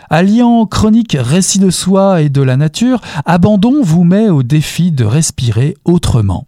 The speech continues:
de déconstruire, de lâcher prise à nos désirs, à nos peurs, à notre état sauvage en prenant le risque, pourquoi pas, de redevenir une proie dans des territoires rudes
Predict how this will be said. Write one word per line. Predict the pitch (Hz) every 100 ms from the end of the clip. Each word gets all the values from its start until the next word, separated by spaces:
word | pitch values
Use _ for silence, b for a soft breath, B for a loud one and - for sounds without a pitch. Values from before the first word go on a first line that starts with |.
| -
de | 120 104
déconstruire, | 90 117 170 170 156 - 139 123 101
de | 107 147
lâcher | 151 143 196 - 160
prise | - 165 190 160 -
à | 131
nos | 135 147
désirs, | 135 120 127 139 123
à |
nos | 117 113
peurs, | - 139 147 B B B 143
à | 156
notre | 190 214 - -
état | 156 - 165 175
sauvage | - - 190 135 120 123 139
en | 127
prenant | - 135 160
le | 127
risque, | 98 147 180 -
pourquoi | 110 196 - 107
pas, | 123 139 B B -
de | 135
redevenir | 147 185 202 240 196
une | 139
proie | 110 - 123 147
dans | 135 120
des | 113
territoires | - 160 135 - 131 120 110 -
rudes | 113 104 135 135